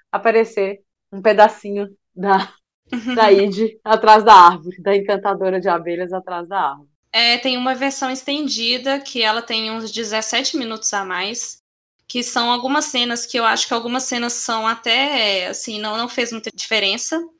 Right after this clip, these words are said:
Speaker 2: mas tem uma cena que eu achei bacana que não tá na versão que foi pros cinemas, mas tá na versão estendida, que é a cena logo depois que o Frank morre e elas servem aquele grande churrasco,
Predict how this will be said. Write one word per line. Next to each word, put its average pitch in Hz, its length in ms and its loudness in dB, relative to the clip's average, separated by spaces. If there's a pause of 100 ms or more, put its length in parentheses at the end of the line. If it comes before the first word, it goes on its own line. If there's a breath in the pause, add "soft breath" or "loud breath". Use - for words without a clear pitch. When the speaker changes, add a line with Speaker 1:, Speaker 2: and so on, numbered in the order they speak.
(240)
Speaker 2:
mas 226 260 -2
tem 240 220 0
uma 254 160 0
cena 226 360 -4
que 226 160 -6
eu 208 60 2
achei 226 260 0
bacana 220 460 -4
que 220 380 -4
não 226 160 -2
tá 269 120 -2
na 240 120 -2
versão 202 760 -4
que 196 120 -6
foi 220 180 -4
pros 240 200 -4
cinemas, 202 420 -4
mas 196 200 -4
tá 202 140 -2
na 233 80 -2
versão 214 300 -4
estendida, 202 760 -4 (460 loud breath)
que 233 180 -4
é 220 380 2
a 214 100 0
cena 220 380 -2
logo 240 240 0
depois 330 400 -4
que - 80 -8
o 247 60 -6
Frank 220 400 -6
morre 214 760 -2
e 208 240 -6
elas 208 260 -2
servem 196 520 -4
aquele 202 280 -6
grande 240 340 -4
churrasco, 214 800 -4